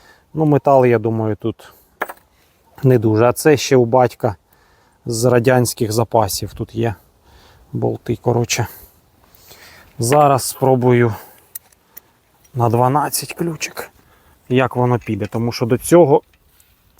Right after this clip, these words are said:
по різьбі не йшло. Ну, я вже знаю, що краще мечиком пройти різьбу. О, зараз іде, ну, та ви що. Смазки тут достатньо. Солідолу я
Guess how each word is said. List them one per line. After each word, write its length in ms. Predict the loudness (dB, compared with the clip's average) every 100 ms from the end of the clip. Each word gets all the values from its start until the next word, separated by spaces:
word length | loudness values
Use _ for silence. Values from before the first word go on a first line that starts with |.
| -20 _ _ _ _ _ -16 _ -20 -20 -6
по 140 | 2 2
різьбі 320 | 2 2 2
не 80 | 2
йшло. 440 | 0 -4 -6 -6
Ну, 80 | -2
я 140 | 0
вже 180 | 2 0
знаю, 380 | 0 2 2 0
що 160 | -4 -8
краще 440 | -4 -4 -6 -14 -16 _ -20 -20 _ _ -20 -20 _ -14 -4
мечиком 600 | 0 2 0 -4 -2 -2
пройти 440 | -2 -4 -4 -6 -8 -18 _ -20 -20 _ _ _ _ _ _ _ -6
різьбу. 500 | -2 -2 -2 -2 -4 -6 -20 -20 _ _ _ _ _ _ _ _ _ -20 -20 _ _ _ _ -10 0
О, 360 | 4 6 4 0
зараз 420 | -4 0 2 0 -2
іде, 300 | 0 0 -2
ну, 180 | -6 -8
та 100 | -10
ви 120 | -10
що. 240 | -12 -16 -20 _ _ _ _ _ _ _ _ _ _ _ _
Смазки 540 | 0 4 4 2 -2
тут 160 | -4 -2
достатньо. 600 | -2 -4 -2 -4 -4 -12
Солідолу 600 | -6 0 0 4 4 6
я 340 | 6 4 2